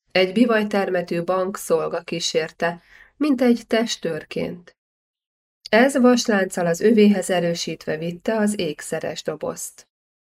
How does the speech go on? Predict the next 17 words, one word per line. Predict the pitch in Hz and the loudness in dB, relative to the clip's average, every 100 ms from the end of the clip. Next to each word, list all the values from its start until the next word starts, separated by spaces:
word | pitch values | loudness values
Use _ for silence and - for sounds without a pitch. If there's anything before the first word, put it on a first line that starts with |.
| _ _ _ _ _ _ _ _ _ _ _ | _ _ _ _ _ _ _ _ _ _ _
Guccio | 247 330 - 226 208 | -2 0 2 4 6
büszkén | 220 254 - 196 170 170 | 4 0 0 0 0 0
felvetett | - 185 175 170 175 175 | 0 0 2 0 -2 -6
fejjel, | - 180 170 170 170 170 | -4 0 2 2 2 0
gőgösen | 170 226 202 180 - 180 170 | 2 6 6 4 -2 -2 0
lépkedett, | 170 175 - 180 175 170 _ - | 0 -4 -4 -4 -4 -8 _ -18
s | - - | -14 -2
úgy | 262 240 | 4 6
nézte | 202 202 - 208 | 6 4 2 0
a | 185 | 2
várost, | 185 175 196 233 - | 2 2 0 -2 -2
mintha | 226 214 - 214 208 208 _ _ - | -2 -4 -2 -2 -2 -4 _ _ -4
másnap | 202 302 - 254 240 240 | -2 -2 -2 -2 -2 -2
már | 226 214 214 | 0 0 2
birtokába | 247 208 208 165 - 165 160 165 | 4 4 2 -6 -6 -8 -4 -6
akarná | 165 - 170 170 165 165 | -6 -4 -4 -4 -6 -6
venni. | 170 165 165 175 | -8 -8 -8 -8